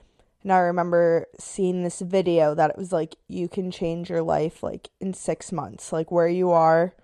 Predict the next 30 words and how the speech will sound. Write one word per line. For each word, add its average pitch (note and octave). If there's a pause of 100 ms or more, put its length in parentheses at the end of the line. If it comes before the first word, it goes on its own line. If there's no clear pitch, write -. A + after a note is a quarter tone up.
(640)
right G3+
now F3+ (280)
versus F3+
where F3
you E3
are E3
in E3
six -
months E3
is, E3+
like, D3+
a F#3
different E3
place. G3 (160)
And E3+
I F3+
think F3
about E3+
this -
all D3+
the D#3
time D#3
because E3+ (320)
this G#3+
time G3+
last F3+
year, D#3+ (480)
like, F3+
last E3
September, D#3